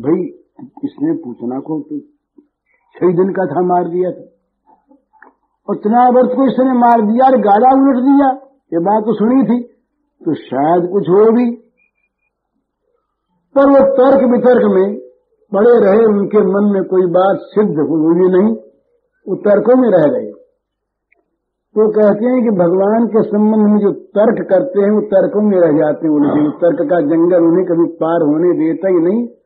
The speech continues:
फंसे रहते हैं। न वो भजन कर सकते हैं और न वो भगवान की ईश्वरता को जान करके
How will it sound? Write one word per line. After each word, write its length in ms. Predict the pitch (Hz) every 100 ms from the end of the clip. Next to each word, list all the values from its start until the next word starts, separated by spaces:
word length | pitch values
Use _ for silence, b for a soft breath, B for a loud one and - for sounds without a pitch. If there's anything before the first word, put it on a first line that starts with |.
| _ _ _ _ -
फंसे 300 | 208 208 254
रहते 360 | 233 220 202 240
हैं। 140 | 233
न 20 |
वो 60 | 214
भजन 540 | 220 214 165 170 208
कर 160 | 214 233
सकते 380 | 220 233 - 269
हैं 540 | 269 269 202 - - _ _ _ - 196
और 160 | 196
न 20 |
वो 440 | 196 214 233 214 180
भगवान 420 | 196 202 202 202
की 320 | 185 196 208
ईश्वरता 560 | 208 214 214 202 190 185
को 120 | 180
जान 380 | 165 180 175 165
करके 640 | 165 165 165 190 196 -